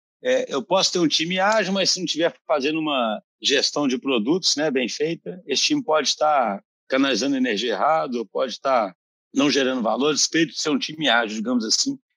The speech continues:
atuando corretamente. Mas se você, você volta lá no manifesto, né, lá, lá atrás, desde sempre o cara fala assim: ó, você vai ter o P O ali, vai ter o usuário,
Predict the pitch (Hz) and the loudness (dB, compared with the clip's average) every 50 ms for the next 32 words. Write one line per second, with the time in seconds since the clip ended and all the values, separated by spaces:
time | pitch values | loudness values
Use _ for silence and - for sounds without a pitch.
0 | _ _ - 120 - - - 135 139 151 147 - - 151 131 143 160 - 175 165 | _ _ 0 0 2 4 2 2 2 2 2 2 2 2 2 2 2 0 0 0
1 | 139 117 98 90 - - - - _ _ _ _ _ - 175 175 - - 185 - | 0 0 -2 -4 -6 -10 -16 -20 _ _ _ _ _ -4 -2 0 0 0 0 0
2 | - 233 240 196 196 - - - - 202 185 190 233 247 233 226 220 247 262 262 | 0 0 0 0 -2 -2 -4 -2 -2 0 0 0 -2 -2 -2 0 0 0 0 0
3 | 262 247 233 226 226 214 170 - - 151 165 190 208 214 190 151 - - - 123 | 0 0 0 0 0 -2 -2 -2 -2 -2 0 0 0 0 0 0 -2 -4 -4 -4
4 | 135 170 180 165 160 180 202 185 147 151 170 180 - - _ 139 160 180 156 - | -2 -2 -2 -2 0 0 -2 -2 0 0 0 -2 -2 -2 _ -2 0 0 0 -2
5 | - - - - _ _ _ _ _ _ 131 185 196 175 190 - - - 165 170 | -4 -6 -6 -12 _ _ _ _ _ _ 0 2 2 2 2 2 2 2 2 2
6 | 196 202 - 220 214 - - - 185 190 170 - 185 190 180 - - - 170 170 | 0 0 0 0 -2 0 2 2 4 4 4 2 2 0 0 0 0 0 0 2
7 | 147 131 - - 131 147 139 - - 175 170 - - - 165 151 151 165 170 160 | 2 0 0 -4 -4 -6 -6 -4 -4 -4 -4 -6 -4 0 2 4 4 4 4 4
8 | 139 131 147 175 196 208 214 214 202 175 160 175 160 - - 170 180 180 151 147 | 4 4 4 4 4 4 4 2 0 0 0 0 0 0 -2 -2 -2 -2 0 0
9 | 147 135 143 160 180 175 165 139 110 92 | 2 2 4 2 2 2 0 0 0 -2